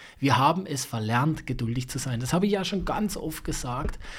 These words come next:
Aber nochmal, nimm diese Tugend mit. Es bestätigt sich immer und immer und immer wieder. Jetzt grad vor Weihnachten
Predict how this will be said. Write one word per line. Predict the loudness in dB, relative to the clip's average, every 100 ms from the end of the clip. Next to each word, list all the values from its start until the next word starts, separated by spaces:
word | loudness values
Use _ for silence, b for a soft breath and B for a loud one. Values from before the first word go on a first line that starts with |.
| B
Aber | 4 6
nochmal, | 6 4 4 2
nimm | 4 4 4 2
diese | 2 2 0 -4
Tugend | -4 -2 0 2 0
mit. | 0 -2
Es | -2 -2
bestätigt | -2 0 0 -2 -2
sich | -2 4
immer | 4 6 4 B B
und | 4 4 6
immer | 4 6 4 0
und | 2 2 4
immer | 6 6
wieder. | 4 0 0
Jetzt | -6 -6
grad | -6 -4
vor | -2 -2
Weihnachten | -2 -4 -4 -6 -8 -10